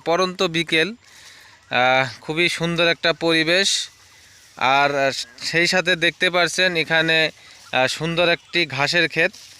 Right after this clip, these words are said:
আহ, গবাদি পশু পালনের জন্য ঘাসের কোনো বিকল্প নেই।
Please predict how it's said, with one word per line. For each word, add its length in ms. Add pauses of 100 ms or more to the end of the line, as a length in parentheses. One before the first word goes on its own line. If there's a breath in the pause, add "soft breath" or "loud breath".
(280 loud breath)
আহ, 180
গবাদি 480
পশু 320
পালনের 440
জন্য 400
ঘাসের 420
কোনো 260
বিকল্প 480
নেই। 280